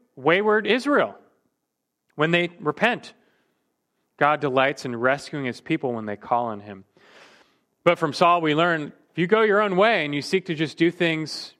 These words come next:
your own way for your own purposes, when you depend on yourself and not on God, you can expect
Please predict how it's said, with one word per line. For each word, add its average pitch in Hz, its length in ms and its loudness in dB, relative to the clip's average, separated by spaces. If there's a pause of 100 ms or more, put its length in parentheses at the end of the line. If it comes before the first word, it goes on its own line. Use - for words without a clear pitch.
(140)
your 147 220 2
own 151 180 -2
way 147 240 2
for 143 200 -6
your 139 240 2
own 139 200 -2
purposes, 120 800 -4 (340)
when 131 80 -12
you 127 80 -6
depend 147 760 -4 (340)
on 127 120 -8
yourself 120 840 -2 (100)
and 120 200 -8
not 123 220 0
on 113 180 -2
God, 113 400 0 (640)
you 143 240 -2
can 214 120 -2
expect - 540 -2